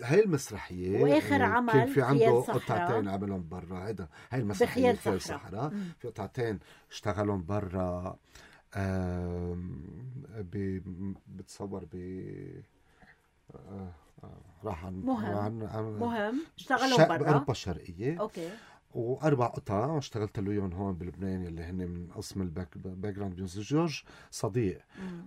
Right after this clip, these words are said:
Speaker 1: جورج شغل أنا وياه، صرت، يعني، س-، شغل كل المسرحيات، ستاشر مسرحية.
Speaker 2: مهم.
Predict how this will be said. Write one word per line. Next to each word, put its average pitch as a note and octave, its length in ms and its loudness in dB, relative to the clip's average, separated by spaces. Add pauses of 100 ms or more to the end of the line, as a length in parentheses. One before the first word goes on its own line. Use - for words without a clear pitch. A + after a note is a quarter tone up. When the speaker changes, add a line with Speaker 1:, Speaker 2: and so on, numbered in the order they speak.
(140)
Speaker 1:
جورج A2+ 200 -2
شغل B2 300 -2
أنا A2+ 140 0
وياه، A#2 340 4
صرت، - 400 -6
يعني، G#2+ 240 2
س-، - 220 -4
شغل A2+ 420 -4
كل E3+ 240 -2
المسرحيات، G2 500 -2
ستاشر B2 500 -4
مسرحية. A2+ 500 -12 (180)
Speaker 2:
مهم. G3 440 -8